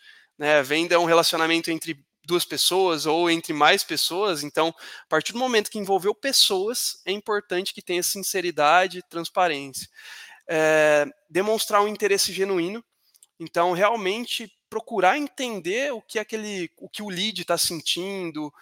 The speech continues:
a dor que ele tem, os desafios, os objetivos, as expectativas, e, e realmente se conectar genuinamente com isso que ele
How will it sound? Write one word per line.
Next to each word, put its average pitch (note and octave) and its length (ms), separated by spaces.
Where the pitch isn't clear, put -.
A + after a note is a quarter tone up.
a D#3+ 100
dor G3 320
que G#3 100
ele E3+ 120
tem, F3+ 480
os D#3 120
desafios, F3 960
os F#3 60
objetivos, F3 960
as E3+ 100
expectativas, F3 1400
e, F3+ 460
e E3 140
realmente A3 380
se - 80
conectar G#3+ 540
genuinamente A3 1000
com G#3+ 140
isso G#3 240
que G#3+ 100
ele G3+ 160